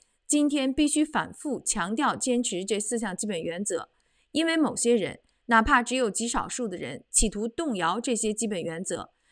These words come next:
这是绝不许可的。每个共产党员，更不说每个党的思想理论工作者，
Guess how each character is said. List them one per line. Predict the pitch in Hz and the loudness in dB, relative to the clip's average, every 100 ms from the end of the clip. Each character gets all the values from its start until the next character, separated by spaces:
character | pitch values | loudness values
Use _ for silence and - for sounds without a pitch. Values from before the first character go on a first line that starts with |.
| _ - | _ 0
这 | 294 | 2
是 | 269 226 180 | 2 0 0
绝 | 202 | 0
不 | 208 247 | 0 0
许 | - 185 | -2 -4
可 | - - | -4 -8
的。 | - - _ _ _ _ - - | -8 -14 _ _ _ _ -20 0
每 | 254 247 | 6 6
个 | 277 | 6
共 | 285 302 | 2 2
产 | 254 269 | 2 2
党 | 202 - | 0 -2
员， | 156 156 - _ | -6 -6 -12 _
更 | 320 262 | 2 2
不 | 214 | 2
说 | 240 254 240 _ | 2 0 -2 _
每 | 214 185 | -2 2
个 | 262 | 2
党 | 254 - - | 2 0 -4
的 | 175 | -4
思 | - 277 | -2 0
想 | 254 262 | 2 2
理 | 240 | 0
论 | - 214 | -2 -4
工 | 202 208 | -2 -2
作 | 220 175 | -2 -2
者， | - | -4